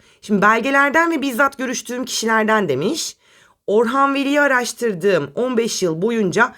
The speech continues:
incelediğim arşiv malzemesinden kısmı bize belgeleri vermez mi? Sonra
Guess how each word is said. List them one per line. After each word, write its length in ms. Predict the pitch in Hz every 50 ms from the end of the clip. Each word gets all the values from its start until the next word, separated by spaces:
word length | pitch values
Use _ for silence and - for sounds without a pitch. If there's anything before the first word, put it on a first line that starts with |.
| - _ _ _ _
incelediğim 640 | 208 220 233 233 - 233 233 240 214 226 262 285 - -
arşiv 380 | 196 196 196 202 - - 247 247
malzemesinden 880 | 240 220 196 185 170 147 175 156 151 147 - 151 143 135 131 135 143
kısmı 640 | - 220 214 208 - - 160 139 135 156 190 220 - _ _ _ _ -
bize 260 | 220 196 190 185 175
belgeleri 520 | 190 185 175 175 170 160 147 151 156 160
vermez 480 | 165 170 175 190 240 269 269 214 139 123
mi? 180 | 113 - - - _ _ - - - - _
Sonra 520 | - - 269 269 254 247 240 233 233 220